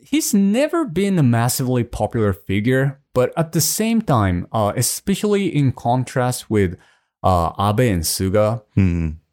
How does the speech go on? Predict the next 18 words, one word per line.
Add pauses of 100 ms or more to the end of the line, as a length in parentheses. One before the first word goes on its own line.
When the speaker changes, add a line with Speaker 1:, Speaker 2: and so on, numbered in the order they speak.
(100)
Speaker 1:
um,
good
or
bad,
like,
he
is
not,
uh,
deeply
connected
to
the,
the
most,
like,
traditional
factions,